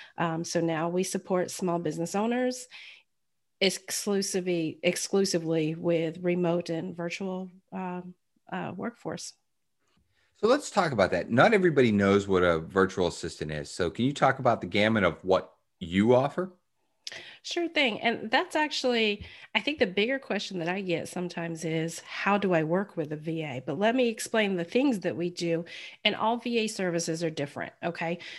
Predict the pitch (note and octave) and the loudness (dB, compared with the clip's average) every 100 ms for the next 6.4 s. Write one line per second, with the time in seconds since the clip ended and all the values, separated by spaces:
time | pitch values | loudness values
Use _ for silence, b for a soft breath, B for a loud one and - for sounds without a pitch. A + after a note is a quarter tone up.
0 | B - F#3+ F3+ - G3 A3 A3 F#3+ F#3 | B 0 2 4 2 2 2 -2 -4 -2
1 | G3 G3 F3+ - - - F#3 F#3 G3+ F3 | 0 0 0 -2 -6 -2 -2 0 -2 0
2 | E3 E3 E3 F3 E3+ D#3+ E3 E3+ - E3+ | 0 0 -2 0 0 2 0 -2 -4 -4
3 | D#3+ D#3+ - - E3+ E3 E3 E3 - E3+ | -4 -6 -6 -2 0 2 2 2 2 -2
4 | E3 E3+ E3 D#3+ D#3+ B B B F3+ D#3+ | -2 -2 -2 -2 -8 B B B -2 0
5 | - A3 A3+ - A3+ G3+ G3+ F#3+ F#3 F3+ | 0 0 0 -2 -2 -2 -2 0 0 -2
6 | F#3 F3+ F3+ | -2 0 -2